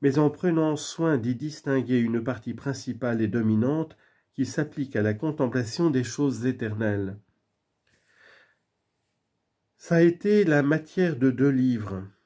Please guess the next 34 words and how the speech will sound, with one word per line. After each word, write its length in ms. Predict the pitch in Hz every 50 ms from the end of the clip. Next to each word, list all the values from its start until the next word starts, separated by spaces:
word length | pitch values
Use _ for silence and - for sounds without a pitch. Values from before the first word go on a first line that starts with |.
| _ _ _ _ _ _ _ _ _ -
Dans 100 | 117 117
le 160 | 110 117 117
douzième, 580 | 113 123 127 113 101 95 107 107 117 135 147
j'ai 200 | 135 107 120 123
établi 360 | 120 117 123 120 113 120 123 120
la 140 | 107 113
différence 680 | 110 110 127 120 - 131 113 107 139 156 156 147 151 139
entre 220 | 113 107 - 123
la 120 | 110 110
partie 320 | 107 117 107 110 - 117 110
supérieure 600 | 110 - 143 131 - 127 110 110 123 127 107 110
et 60 | 107
la 100 | 104 101
partie 320 | 104 120 110 - - 113
inférieure 680 | 120 127 123 - - 107 95 92 113 120 131 147 151 151 - - _ _ _ _ _
qui 120 | - 135 117
doit 220 | 113 123 127 120 117
être 300 | 127 117 110 113 - 104
soumise 420 | 104 - - 160 151 143 127 107
à 80 | 110 107
l'autre. 460 | 104 104 104 101 98 - - - _ _ _ _ _ _ _ _ _ _ _ _ _ _ _ _ _ _ _ _ _ _ _ - _ _ _ -
Dans 140 | 139 143 151
le 140 | 156 156 156
treizième, 760 | 156 - 180 175 151 139 147 175 185 190 185 175 160 139 -
j'ai 180 | 120 110 131 143
parlé 360 | 143 - 151 143 143 160 156
le 140 | 131 131 123
plus 160 | - - 123
solidement 680 | 107 - - 160 147 147 135 131 127 127 127 123 123 -
et 80 | 113
le 180 | 113 123 120 117
plus 140 | - 120 117
brièvement 580 | 110 107 120 151 151 147 131 117 120 113 110
possible 640 | 104 110 127 110 110 - - 143 151 156 151 160 160